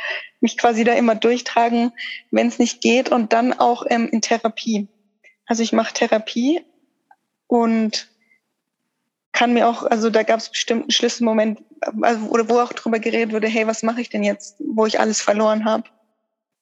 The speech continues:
Ähm, ich kann mich an den genauen Moment nicht mehr erinnern, aber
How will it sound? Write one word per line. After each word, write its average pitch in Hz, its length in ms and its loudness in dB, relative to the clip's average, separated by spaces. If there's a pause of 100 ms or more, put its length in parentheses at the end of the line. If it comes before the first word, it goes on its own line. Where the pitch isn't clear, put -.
Ähm, 214 240 0
ich 214 100 -6
kann 226 160 2
mich 233 120 2
an 226 80 2
den 220 80 0
genauen 220 240 0
Moment 220 300 0
nicht - 160 -6
mehr 220 120 0
erinnern, 220 300 -2
aber 214 400 0